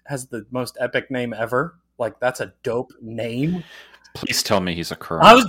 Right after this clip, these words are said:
Speaker 1: ah, you stole my line.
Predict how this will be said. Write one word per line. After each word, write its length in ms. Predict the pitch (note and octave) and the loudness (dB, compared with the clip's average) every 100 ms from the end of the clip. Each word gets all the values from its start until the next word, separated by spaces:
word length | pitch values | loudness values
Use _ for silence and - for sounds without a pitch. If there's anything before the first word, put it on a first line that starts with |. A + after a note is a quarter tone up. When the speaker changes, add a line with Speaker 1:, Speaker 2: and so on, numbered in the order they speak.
| - | 6
Speaker 1:
ah, 360 | - A#3+ A#3 G#3 | 8 10 10 8
you 240 | F3 E3 | 6 -4
stole 380 | - - F3+ B3 | -6 -4 -2 0
my 180 | G3+ C#3+ | 0 0
line. 880 | C#3 C3 F3+ A3+ G3 E3+ A#3+ G#3 | 2 0 4 2 2 -2 -6 -8